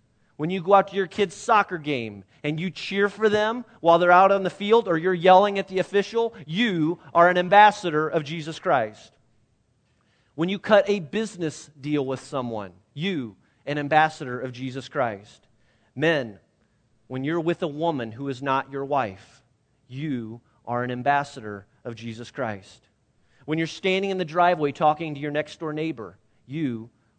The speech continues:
are an ambassador of Jesus Christ. And as ambassadors, we're servants.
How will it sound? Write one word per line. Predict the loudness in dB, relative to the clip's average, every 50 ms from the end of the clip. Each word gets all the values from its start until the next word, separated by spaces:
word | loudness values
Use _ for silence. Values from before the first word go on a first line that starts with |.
| _
are | -4 -4 -2
an | -2 -2
ambassador | -2 2 2 2 2 0 -4 -10 -12 -10 -10 -10 -12 -14 _ _ _ _ _ -14
of | -14 -14 -12
Jesus | -10 -10 -10 -10 -12 -14
Christ. | -12 -10 -10 -10 -10 -10 -16 -20 -20 -20 _ _ _ _ _ _ _ _ _ _ _ _ _ _ _ _ _ _ _ _ _ _ _ _ _ _ _ _ _ _
And | -10 -8 -8
as | -8 -8 -8
ambassadors, | -8 -8 -4 0 2 2 2 2 -2 -6 -14 -14 -14 -14 -16 -16 -18 -20 -20 -20 -20 _ _ _ _ _ _ _ _ _ _ _ _ _ _ _ _ _ _ _ _ _ _ _ _ _ _ _ _ _ _ -10
we're | -8 -8
servants. | -8 -10 -12 -12 -12 -14 -18 -20 _ _ -20 -20 _